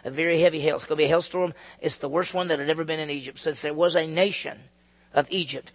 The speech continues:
he said they've never had a hailstorm like this. Now watch what he does, which he's never done before in these things. "Now therefore send, bring your livestock and whatever you have in the field to safety.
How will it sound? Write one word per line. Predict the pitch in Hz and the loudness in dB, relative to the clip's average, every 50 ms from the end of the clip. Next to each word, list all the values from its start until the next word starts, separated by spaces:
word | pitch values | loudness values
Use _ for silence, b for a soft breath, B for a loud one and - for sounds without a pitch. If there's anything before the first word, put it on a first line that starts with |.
| _ _ | _ _
he | - 143 | -8 -6
said | 135 151 151 139 | -2 -2 -2 0
they've | 143 143 131 | -2 -4 -4
never | 139 156 175 175 175 180 | -2 0 2 2 4 2
had | 147 127 165 160 - - 139 127 - B B B B | 4 6 6 6 8 6 6 2 -2 B B B B
a | - | -4
hailstorm | 127 143 147 147 147 - - - 139 135 131 127 | 0 0 0 0 0 -4 -6 -8 -8 -8 -8 -8
like | 123 117 117 - | -8 -10 -10 -12
this. | - 110 - - - - - - _ b b b b b b b b b b b | -14 -16 -16 -16 -18 -18 -18 -20 _ b b b b b b b b b b b
Now | 127 123 117 113 | -14 -12 -12 -12
watch | 110 113 120 120 135 151 - - | -12 -12 -12 -12 -12 -12 -12 -12
what | 160 156 | -12 -12
he | 180 | -10
does, | 165 185 190 180 - - - - - | -10 -12 -12 -12 -14 -16 -18 -20 -20
which | - - - | -20 -20 -18
he's | - 107 120 | -16 -14 -12
never | 123 127 131 | -12 -10 -10
done | 135 135 143 135 135 | -10 -10 -10 -10 -10
before | 135 123 - 131 135 127 104 - - | -12 -14 -14 -14 -14 -14 -16 -16 -12
in | 123 123 117 | -12 -10 -10
these | 120 123 110 - | -10 -12 -12 -12
things. | - 113 - - - - - _ b b b b b b b b b b | -14 -16 -18 -18 -20 -20 -20 _ b b b b b b b b b b
"Now | - 131 127 | -6 -6 -4
therefore | 123 139 147 160 151 - 156 160 151 | 0 0 0 0 0 -2 -6 -8 -8
send, | - - - 165 160 160 170 190 202 202 214 - b b b b - | -8 -10 -10 -8 -6 -4 -4 -6 -6 -8 -12 -16 b b b b -8
bring | 139 151 165 165 | -6 -6 -4 -4
your | 147 139 131 | -4 -4 -2
livestock | 131 135 139 160 180 165 - - - 185 190 196 190 | 0 2 2 2 0 -2 -4 -8 -6 -4 -4 -4 -4
and | - 139 127 | -6 -8 -6
whatever | 131 139 151 165 165 | -4 -4 -4 -4 -6
you | 175 170 170 | -6 -6 -4
have | 160 165 156 | -4 -4 -6
in | 151 147 | -6 -8
the | 131 | -10
field | - - 156 165 175 180 170 | -12 -10 -6 -6 -6 -6 -8
to | - 156 | -10 -14
safety. | 139 - - - 160 165 151 - - - - 76 | -14 -12 -8 -8 -8 -8 -8 -12 -18 -20 -20 -20